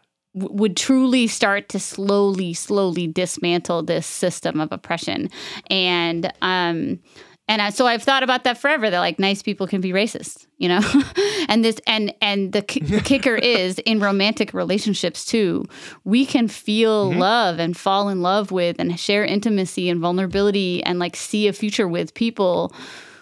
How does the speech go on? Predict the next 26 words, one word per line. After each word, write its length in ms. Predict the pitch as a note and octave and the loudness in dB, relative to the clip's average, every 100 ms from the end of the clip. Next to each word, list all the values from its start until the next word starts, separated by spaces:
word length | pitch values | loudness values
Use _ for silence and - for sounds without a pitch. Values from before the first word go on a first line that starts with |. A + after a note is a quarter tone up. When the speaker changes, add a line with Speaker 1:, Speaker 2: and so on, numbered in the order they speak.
| _ _ - | _ _ -2
Speaker 1:
who 140 | G3+ | 0
have, 640 | F#3+ G3+ G3+ G3 G3 F#3 F#3+ - _ _ - | 2 2 2 0 0 -2 -8 -10 _ _ -2
um, 720 | F#3 F3+ E3+ E3+ E3+ F3+ F#3+ - _ _ _ _ - - - | 2 2 2 0 0 -2 -4 -8 _ _ _ _ -20 -6 0
deeply 360 | A#3 A#3 A#3 | 0 2 0
problematic, 1000 | A3 - G#3 G#3 G3+ F#3+ F#3 G3+ A3 - - - _ _ _ _ _ _ | 0 0 0 0 0 0 0 -2 -6 -14 -20 -20 _ _ _ _ _ _
conditioned 720 | - G#3+ F3 F#3+ - G3 F#3+ F3 | 0 2 2 0 0 0 0 0
beliefs, 640 | F#3+ F#3+ A3 - - - - | 0 0 0 -2 -8 -8 -4
right? 320 | E3 F#3+ G#3+ - - | 0 0 -2 -6 -4
And 580 | F#3 F3+ F3 F3 F#3 F3+ - _ - | 0 0 0 0 -2 -8 -16 _ 0
those 260 | G#3+ G#3+ | 0 2
things 240 | B3+ A#3 - | 2 2 2
can 120 | A#3 | 0
exist 320 | G#3 F#3+ G#3+ | 0 0 -2
at 60 | G#3 | -2
the 80 | F#3+ | -2
same 260 | G#3 F#3+ | 0 0
time. 380 | F#3 A3+ A#3+ F#3+ | 0 0 0 2
And 140 | F#3 | 2
the 60 | F3+ | 0
tension 640 | - - A3 A#3+ - D4 | -2 0 2 2 2 2
that 180 | A#3 G3+ | 2 0
that 180 | F#3 - | -2 -2
creates 540 | - F#3+ F3 F#3 G3+ | -4 -2 0 0 0
in 80 | G#3 | 0
our 120 | F3+ | 0
hearts 420 | E3 G3 A3+ - | 2 0 0 -4